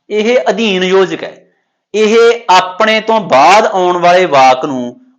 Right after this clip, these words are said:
ਉਪਵਾਕ ਨੂੰ ਗੁਲਾਮ ਕਰਨ ਦਾ ਕੰਮ ਕਰਦਾ ਹੈਗਾ ਇਹ। ਇਸ ਕਰਕੇ ਇਹ ਕਹਾਉਂਦਾ ਹੈਗਾ ਅਧੀਨ ਯੋਜਕ, ਤੇ ਅਧੀਨ ਯੋਜਕ ਤੋਂ ਬਾਅਦ ਜਿਹੜਾ ਵਾਕ, ਉਪਵਾਕ ਆ ਗਿਆ, ਇਹ ਕਹਾਊਗਾ ਪਰਾਧੀਨ, ਭਾਵ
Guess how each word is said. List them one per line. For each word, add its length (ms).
ਉਪਵਾਕ 440
ਨੂੰ 360
ਗੁਲਾਮ 520
ਕਰਨ 280
ਦਾ 120
ਕੰਮ 240
ਕਰਦਾ 280
ਹੈਗਾ 140
ਇਹ। 120
ਇਸ 260
ਕਰਕੇ 320
ਇਹ 260
ਕਹਾਉਂਦਾ 340
ਹੈਗਾ 540
ਅਧੀਨ 300
ਯੋਜਕ, 580
ਤੇ 180
ਅਧੀਨ 300
ਯੋਜਕ 340
ਤੋਂ 200
ਬਾਅਦ 360
ਜਿਹੜਾ 220
ਵਾਕ, 380
ਉਪਵਾਕ 680
ਆ 220
ਗਿਆ, 320
ਇਹ 220
ਕਹਾਊਗਾ 680
ਪਰਾਧੀਨ, 580
ਭਾਵ 680